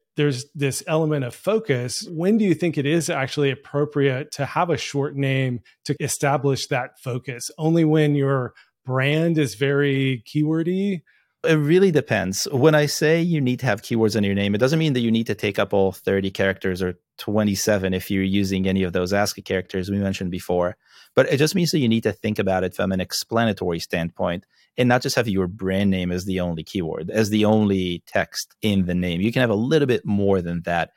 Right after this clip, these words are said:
Speaker 2: And that little bit more is what we can stretch with focusing or unfocusing. Ideally, you wouldn't have to focus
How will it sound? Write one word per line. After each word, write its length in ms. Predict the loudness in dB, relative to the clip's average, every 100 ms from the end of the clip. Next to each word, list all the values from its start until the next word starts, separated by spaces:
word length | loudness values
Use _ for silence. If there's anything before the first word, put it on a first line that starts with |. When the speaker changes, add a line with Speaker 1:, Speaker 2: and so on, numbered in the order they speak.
| -20 -4
Speaker 2:
And 120 | 0
that 160 | 2 4
little 180 | 4 4
bit 140 | 4
more 320 | 6 4 4
is 180 | 2 0
what 180 | -2 0
we 120 | -2
can 160 | -2 -6
stretch 500 | -4 -2 -2 -2 -4
with 260 | -2 -4
focusing 520 | -4 -4 -2 -4 -4 -4
or 60 |
unfocusing. 760 | -2 -2 -4 -8 -6 -6 -6 -8 _ _ _ _ -2
Ideally, 480 | 0 2 2 2 2
you 180 | 0 0
wouldn't 360 | 2 2 0
have 260 | 0 -4 -4
to 100 | -6
focus 460 | -4 -2 -2 -6